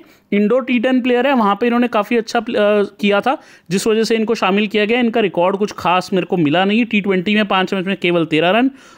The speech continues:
ओडीटी के रिकॉर्ड में इनका क्या है, नौ मैच में एक सौ सैंतीस रन, फिफ्टी टू नॉट आउट,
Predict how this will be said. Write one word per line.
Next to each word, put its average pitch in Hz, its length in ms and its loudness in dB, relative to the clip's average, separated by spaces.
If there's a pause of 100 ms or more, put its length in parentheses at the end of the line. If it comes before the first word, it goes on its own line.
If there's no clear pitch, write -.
(140)
ओडीटी 220 360 0
के 254 100 0
रिकॉर्ड 240 320 0
में 240 120 2
इनका 233 200 2
क्या 247 140 0
है, 247 80 2
नौ 185 160 2
मैच 214 240 -2
में 226 100 2
एक 196 80 -2
सौ 226 100 -2
सैंतीस 175 420 -2
रन, 226 120 0
फिफ्टी 208 300 -4
टू 214 200 0
नॉट 214 240 0
आउट, 262 160 -2